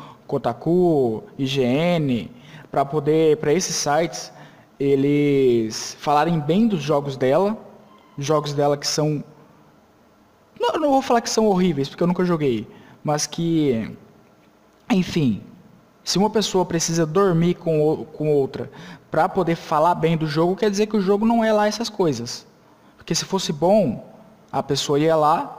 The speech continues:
ia jogar e ia falar, "Porra, esse jogo é bom, vou falar no meu site." Mas beleza. Nesse caso em específico, ela acusou um cara chamado Alec,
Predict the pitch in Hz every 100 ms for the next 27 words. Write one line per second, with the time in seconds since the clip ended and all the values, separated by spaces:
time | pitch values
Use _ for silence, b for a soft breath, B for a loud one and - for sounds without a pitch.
0 | - 165 156 156 160 175 202 220 175 -
1 | 285 262 247 233 233 330 320 240 185 185
2 | 220 208 214 262 - 233 196 - - -
3 | _ b b b b b - 208 214 185
4 | 135 110 104 B B B B B 185 175
5 | 165 156 _ 175 208 240 240 - 185 175
6 | 165 - 143 - 202 196 - - 123 -
7 | - _ _ _ B B _ _ 139 139
8 | 143 147 143 135 135 127 131 143 165 135
9 | 139 170 190 - 143 135 135 135 - 135
10 | 131 127 135 127 120 127 - 127 131 202